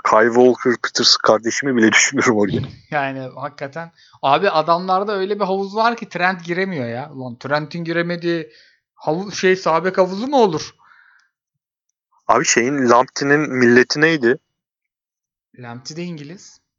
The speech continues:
Speaker 2: Bir dakika
Speaker 1: O
Speaker 2: bakıyorum.
Speaker 1: da İngiliz ise. Ya,
Speaker 2: Bu arada
Speaker 1: tip İngiliz gibi gelme-, gelmedi de bir an sanki başka bir yerliymiş
Speaker 2: Yo.
Speaker 1: gibi yani.
Speaker 2: Bir dakika.
Speaker 1: O
Speaker 2: İngiliz,
Speaker 1: dertleri yok
Speaker 2: İngiliz.
Speaker 1: orada da onların da hoca derdi var bence. Yani hala iki bin on sekizdeki yanılsamayla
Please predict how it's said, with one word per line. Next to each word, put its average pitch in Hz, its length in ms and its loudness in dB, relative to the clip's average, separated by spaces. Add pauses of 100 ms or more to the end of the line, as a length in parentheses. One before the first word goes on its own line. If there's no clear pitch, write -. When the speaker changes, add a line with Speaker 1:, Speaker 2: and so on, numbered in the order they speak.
(300)
Speaker 2:
Bir 123 60 -20
dakika 123 260 -12
Speaker 1:
O 113 40 -14
Speaker 2:
bakıyorum. 117 320 0
Speaker 1:
da 120 40 6
İngiliz 107 440 2
ise. - 340 0 (880)
Ya, 101 180 -4 (120)
Speaker 2:
Bu 143 140 4
arada 190 140 4
Speaker 1:
tip 202 140 -2
İngiliz 180 540 4 (260)
gibi 135 220 0
gelme-, 143 440 4
gelmedi 139 500 2
de 107 120 4
bir 113 100 4
an 110 120 6
sanki 110 380 -2
başka 110 280 2
bir - 100 -2
yerliymiş 107 480 2
Speaker 2:
Yo. 135 140 0
Speaker 1:
gibi 175 100 0
yani. 98 280 -2 (840)
Speaker 2:
Bir - 80 -20
dakika. 127 360 -6
Speaker 1:
O 151 80 2
Speaker 2:
İngiliz, 139 200 -2
Speaker 1:
dertleri 160 400 4
yok 170 120 6
Speaker 2:
İngiliz. - 140 4
Speaker 1:
orada 185 200 4
da 147 100 4
onların 151 340 2
da 143 40 4
hoca 139 360 4
derdi 131 280 4
var 107 260 4
bence. 98 300 -2 (240)
Yani 104 240 -2
hala 131 340 4
iki 135 260 0
bin 131 180 0 (500)
on 127 180 4
sekizdeki 123 800 2
yanılsamayla 120 1000 4